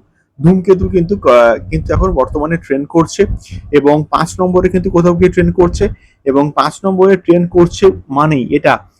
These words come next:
Book My Show-তে ইন্টারেস্ট কিন্তু হু হু করে কিন্তু বাড়বে। এবং ওয়ান কে হলে আমি ভিডিও করব,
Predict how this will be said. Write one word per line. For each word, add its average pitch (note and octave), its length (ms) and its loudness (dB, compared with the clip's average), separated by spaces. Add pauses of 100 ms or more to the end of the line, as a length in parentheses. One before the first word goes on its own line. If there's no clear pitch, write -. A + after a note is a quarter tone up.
(240)
Book E3 160 2 (100)
My F#3 100 4
Show-তে F3 300 -2
ইন্টারেস্ট D#3 480 -2
কিন্তু F3 320 0
হু C#3 200 0
হু F3 140 2
করে E3+ 260 2
কিন্তু D#3+ 200 -2
বাড়বে। A#2+ 260 2
এবং C#3 240 -2
ওয়ান C3+ 380 -2
কে G3 140 -10
হলে F3+ 200 0
আমি D3 200 -2
ভিডিও C#3 240 -2
করব, E3 280 0